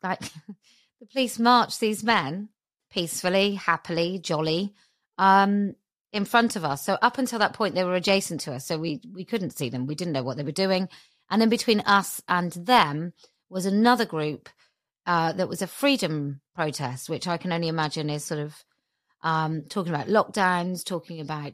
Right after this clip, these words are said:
people losing their jobs to automatons, um, and that sort of thing. That's what I assume by freedom. I have no idea what their values are at all.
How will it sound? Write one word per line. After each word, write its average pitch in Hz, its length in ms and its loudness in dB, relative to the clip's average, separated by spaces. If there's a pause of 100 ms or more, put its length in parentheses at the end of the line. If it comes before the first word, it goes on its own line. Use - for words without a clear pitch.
(120)
people 170 240 -10
losing 160 220 -6
their 151 120 -4
jobs 151 400 -6
to 143 460 -4
automatons, 180 960 -2 (760)
um, 180 140 0
and 190 120 4
that 180 160 2
sort 160 120 -4
of 143 80 -8
thing. 147 120 -2
That's 156 200 -2
what 170 100 0
I 170 80 0
assume 165 560 -2
by 143 480 -4 (500)
freedom. 151 440 -4
I - 80 -2
have 165 180 -6
no 156 180 -2
idea 143 440 -4
what 139 240 -8
their 143 160 -8
values 135 340 -4
are 135 140 -6
at 135 160 -10
all. 165 360 -4